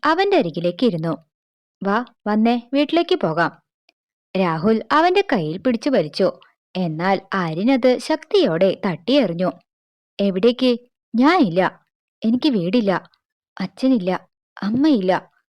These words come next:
ആരുമില്ല. I am an orphan." ഉറക്കെ പറഞ്ഞു തുടങ്ങിയെങ്കിലും അവസാനം പറഞ്ഞു വന്നപ്പോൾ അവന്റെ തൊണ്ടയിടറി, തല താഴ്ന്നു. "പിന്നെ നീ എന്താ തന്നെ ആകാശത്തു നിന്നും പൊട്ടിമുളച്ചതോ?"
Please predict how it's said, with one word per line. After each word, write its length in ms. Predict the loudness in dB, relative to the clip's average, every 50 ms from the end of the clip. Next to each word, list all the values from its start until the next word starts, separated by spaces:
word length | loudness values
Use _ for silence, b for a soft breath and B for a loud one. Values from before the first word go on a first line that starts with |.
| _ _ _ -4
ആരുമില്ല. 680 | 0 2 2 4 4 4 2 4 2 2 2 0 -4 _ _ _ _ _ _ _ _ _ _ _ _ -4
I 120 | -2 0
am 160 | 0 0 0 0
an 80 | 0 0
orphan." 420 | 0 0 -2 -2 0 -2 -2 -2 -4 -12 _ _ _ _ _ _ _ _ _ _ _ _ _ _ _ _ _ _ _ 0
ഉറക്കെ 420 | 2 2 2 0 2 2 0 2 2 0
പറഞ്ഞു 260 | -2 -2 -4 -6 -2
തുടങ്ങിയെങ്കിലും 640 | 0 0 0 0 -2 -4 0 0 2 2 0 -2 -2 -8 _ _ -6
അവസാനം 560 | -4 -4 -4 -6 -8 -6 -6 -2 -2 0 2
പറഞ്ഞു 260 | 2 2 2 0 -4
വന്നപ്പോൾ 460 | -2 0 0 -2 0 0 0 0 0 -2 -2 0
അവന്റെ 280 | 0 0 2 0 -2 0 0
തൊണ്ടയിടറി, 760 | -2 -2 -2 -4 -2 0 0 0 0 0 -2 -2 -2 -4 -6 b b b b b _ 2
തല 220 | 2 4 4 2 2
താഴ്ന്നു. 340 | 0 -2 -2 -4 -2 -4 -4 -4 -8 _ _ _ _ _ _ _ _ _ _ _ _ _
"പിന്നെ 260 | 2 2 2 2 2 2
നീ 240 | 2 2 2 2
എന്താ 380 | 2 2 4 4 2 2 0 -4 -4 -4
തന്നെ 220 | -4 -4 0 2 2
ആകാശത്തു 420 | 2 2 0 -2 -6 -4 -2 0
നിന്നും 260 | 2 2 2 2 0
പൊട്ടിമുളച്ചതോ?" 960 | 2 0 -2 0 0 -2 0 2 0 0 0 -2 -2 0 0 -2 -2 -6 _